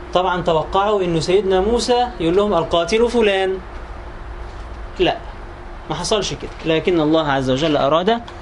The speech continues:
أن يختبر فيهم أيضًا الإذعان،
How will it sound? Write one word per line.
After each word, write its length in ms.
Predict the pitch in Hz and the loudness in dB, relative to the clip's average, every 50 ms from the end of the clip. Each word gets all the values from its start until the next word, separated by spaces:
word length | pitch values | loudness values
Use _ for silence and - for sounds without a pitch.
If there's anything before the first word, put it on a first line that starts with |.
| - - - - - - - - - - | -14 -14 -14 -14 -14 -14 -14 -12 -10 -4
أن 140 | 170 151 151 | -2 0 0
يختبر 520 | 151 151 - - - 196 190 170 156 147 | 0 0 -2 0 0 2 2 4 2 2
فيهم 340 | 143 - 190 180 165 160 143 | 0 0 -2 0 0 0 -2
أيضًا 200 | 170 180 175 165 | -2 -2 -2 0
الإذعان، 520 | 160 156 143 131 143 123 123 120 123 107 | 0 -2 0 -2 -4 -4 -2 -2 -2 -2